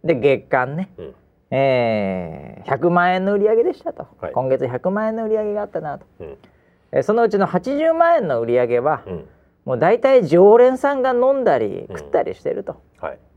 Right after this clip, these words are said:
Speaker 1: で、二十万円ぐらいの売り上げが、
Speaker 2: うん。
Speaker 1: まあ、たまになんか初めて来たな、あの人、
Speaker 2: うん。
Speaker 1: みたいな人たち、
Speaker 2: うん。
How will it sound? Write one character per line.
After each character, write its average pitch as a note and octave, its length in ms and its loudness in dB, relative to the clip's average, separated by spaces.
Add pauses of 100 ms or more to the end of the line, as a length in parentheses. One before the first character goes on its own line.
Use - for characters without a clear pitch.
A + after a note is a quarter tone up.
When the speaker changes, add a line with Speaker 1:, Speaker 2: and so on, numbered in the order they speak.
(500)
Speaker 1:
で、 F#3 160 2
二 G3 160 4
十 C#4+ 160 2
万 D#4+ 220 2
円 D#4+ 100 0
ぐ E4 80 0
ら D#4+ 160 4
い B3 40 -4
の F#3+ 260 -4 (180)
売 F#3+ 100 4
り G3+ 60 4
上 F#3+ 140 4
げ G3 100 0
が、 A3+ 240 -2
Speaker 2:
う - 60 -16
ん。 - 60 -16 (320)
Speaker 1:
ま - 60 -8
あ、 - 20 -8
た A3+ 140 -2
ま B3 360 2
に A#3 260 -2
な G#3+ 100 -2
ん - 20 -4
か F3 260 0
初 G3 260 -2
め G#3 100 0
て D3 100 2
来 - 80 -8
た B2 120 0
な、 A#2 120 -4
あ A#2 40 -6
の A#2 100 -8
人、 - 160 -8
Speaker 2:
う - 40 -8
ん。 - 20 -8
Speaker 1:
み B2 100 -6
た G3+ 220 0
い G3+ 60 -2
な F#3+ 280 -2 (540)
人 F3 200 0
た A#2 140 -6
ち、 - 180 -20
Speaker 2:
う F2 60 -12
ん。 D2 240 -14